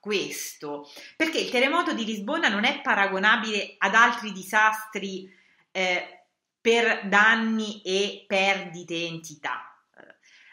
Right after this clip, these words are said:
ma è sicuramente, eh, unico per la vicinanza con l'Europa, eh, per la vicinanza letteralmente geografica rispetto alle calamità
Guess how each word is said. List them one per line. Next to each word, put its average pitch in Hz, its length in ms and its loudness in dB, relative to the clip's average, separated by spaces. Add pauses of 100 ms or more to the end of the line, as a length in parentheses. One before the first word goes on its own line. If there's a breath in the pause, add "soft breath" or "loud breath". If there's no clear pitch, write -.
ma 262 380 4
è 277 220 2
sicuramente, 262 1500 -2
eh, 180 420 -4 (800)
unico 247 960 -2
per 226 400 -2
la 202 180 0
vicinanza 208 1300 2 (260)
con 151 640 -10
l'Europa, 147 880 -10 (840 loud breath)
eh, 151 420 -4
per 240 100 0
la 233 120 0
vicinanza 233 800 0
letteralmente 202 640 -4
geografica 180 760 2
rispetto 190 480 -6
alle 165 220 0
calamità 165 840 0